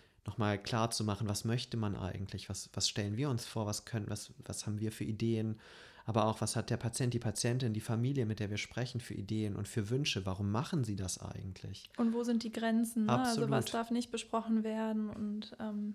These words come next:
Speaker 2: ja.
Speaker 1: Definitiv,
Speaker 2: Ja.
Speaker 1: ne? Und das ist was, wo wir, was mich ganz stolz und glücklich macht, ein total schönes,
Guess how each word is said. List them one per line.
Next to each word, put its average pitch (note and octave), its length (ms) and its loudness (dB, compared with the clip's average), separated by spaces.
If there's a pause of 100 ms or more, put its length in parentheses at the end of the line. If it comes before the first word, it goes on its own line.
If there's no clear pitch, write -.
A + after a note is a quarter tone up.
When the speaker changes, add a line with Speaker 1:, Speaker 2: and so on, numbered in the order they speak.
(140)
Speaker 2:
ja. A#2 100 6
Speaker 1:
Definitiv, A#2+ 680 -2
Speaker 2:
Ja. A2+ 100 0
Speaker 1:
ne? A2+ 200 4
Und G2+ 280 2 (680)
das G#2+ 520 2 (320)
ist A#2+ 240 0
was, A2 320 2
wo G#2+ 160 -2
wir, C3+ 500 -4 (1200)
was A#2 160 -4
mich B2 120 2
ganz A#2+ 260 2
stolz C3+ 440 4
und G#2+ 80 0
glücklich A#2+ 420 2
macht, A#2 400 -4 (180)
ein A2 280 -2 (1200)
total B2 520 2
schönes, A#2+ 680 2